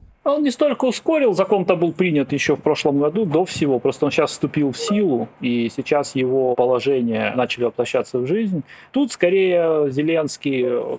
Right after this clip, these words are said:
как хороший тактик, он скорее использовал открывшиеся возможности для укрепления своей политической власти. Но не без этого, конечно же.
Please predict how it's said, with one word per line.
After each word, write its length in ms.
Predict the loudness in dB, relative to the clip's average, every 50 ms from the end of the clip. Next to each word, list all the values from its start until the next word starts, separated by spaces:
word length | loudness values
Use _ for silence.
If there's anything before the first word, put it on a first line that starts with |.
| -4 -2
как 240 | -2 -2 -2 -4
хороший 440 | -4 -2 0 0 0 -2 -2 -4 -4
тактик, 600 | 0 0 0 0 0 -2 -4 -10 -10 -10 -6 -4
он 340 | -2 -2 -2 -2 -2 -4 -6 -6
скорее 300 | -4 -2 0 0 0 -2
использовал 760 | -2 -2 -2 0 0 0 0 0 0 2 2 2 0 0 -2
открывшиеся 600 | -2 -4 -4 -4 -4 -4 -2 -4 -4 -2 -2 0
возможности 680 | 0 0 0 -2 -2 -2 -2 -2 -2 -4 -4 -4 -6
для 200 | -2 0 0 0
укрепления 520 | 0 0 0 -2 -2 -2 -2 0 0 -2 -2
своей 180 | -2 -4 -4
политической 600 | -2 -2 -2 -2 -4 -6 -10 -12 -10 -6 -4 -4
власти. 320 | -4 -4 -8 -12 -12 _ -6
Но 120 | -4 -2 0
не 160 | 0 0 0
без 200 | -2 -2 -2 0
этого, 320 | 0 -2 -2 -4 -8 -12
конечно 480 | -8 -6 -6 -6 -6 -8 -14 -20 -20 -20
же. 60 | -20